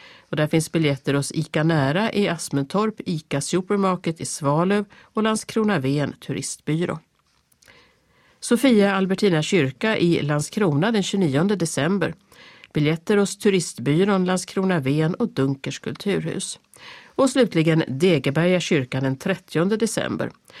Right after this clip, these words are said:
Och där har turistbyråerna i Kristianstad och Degeberga, bokvaruhuset Simrishamn och Kiviks café och bageri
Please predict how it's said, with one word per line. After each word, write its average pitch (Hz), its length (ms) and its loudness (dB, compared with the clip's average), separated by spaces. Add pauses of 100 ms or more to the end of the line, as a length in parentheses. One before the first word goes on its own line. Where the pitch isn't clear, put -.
(140)
Och - 180 -4
där 160 180 2
har 165 160 2
turistbyråerna 160 1000 0
i 170 60 -2
Kristianstad 139 680 -4
och 147 60 -2
Degeberga, 151 760 0 (160)
bokvaruhuset 143 1000 0
Simrishamn 156 760 0 (300)
och 247 120 0
Kiviks 165 600 0
café 127 400 -4
och 120 60 -4
bageri 143 540 -2